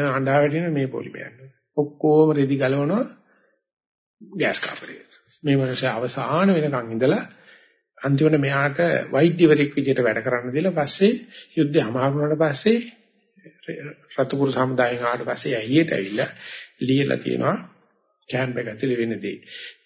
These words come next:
අපායට ගියත් hina වෙලා ඉන්නේ යම රජුරෝ දැපෙන දම තැන. ඔයගොල්ලෝ මේ වටේ පිටේ කියන දේවල් බලලා චරුචුරු ගන්න පටන් අරගත්තොත් දිව්‍ය ලෝකේ ගියත්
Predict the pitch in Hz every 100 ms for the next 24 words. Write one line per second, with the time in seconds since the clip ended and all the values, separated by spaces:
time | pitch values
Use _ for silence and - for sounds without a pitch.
0 | _ - 104 - 135 135 131 - 113 120
1 | 123 - 123 127 139 117 98 98 104 107
2 | 104 117 120 117 117 123 127 104 - 120
3 | 104 98 - - - _ _ _ _ _
4 | _ _ _ _ _ _ _ _ _ _
5 | _ _ _ _ _ _ _ _ _ _
6 | _ _ _ _ _ _ _ _ _ _
7 | _ - 131 131 127 131 131 117 117 127
8 | 120 123 123 123 123 123 120 123 123 117
9 | 117 127 127 117 123 135 131 127 127 123
10 | 113 131 135 143 139 113 117 123 117 131
11 | 143 156 151 147 147 139 143